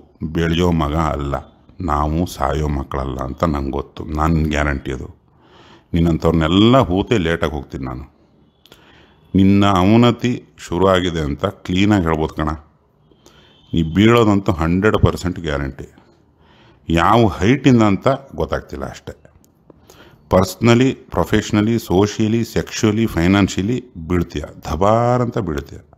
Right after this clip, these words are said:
ಬಿದ್ದಾಗ ಎತ್ತಕ್ಕೆ ನಾಲ್ಕು ಜನ ಬರಬೇಕು, ಅದ್ರಲ್ಲಿ ನಾನು ಒಬ್ಬ, ಅದು ನನ್ನ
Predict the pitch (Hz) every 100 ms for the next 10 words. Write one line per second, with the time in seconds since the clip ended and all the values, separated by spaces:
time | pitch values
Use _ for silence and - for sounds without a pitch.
0 | _ _ _ _ - _ _ _ _ _
1 | 90 101 107 131 131 120 110 127 123 98
2 | 95 90 98 107 95 90 92 82 104 85
3 | 82 80 85 90 85 78 92 76 76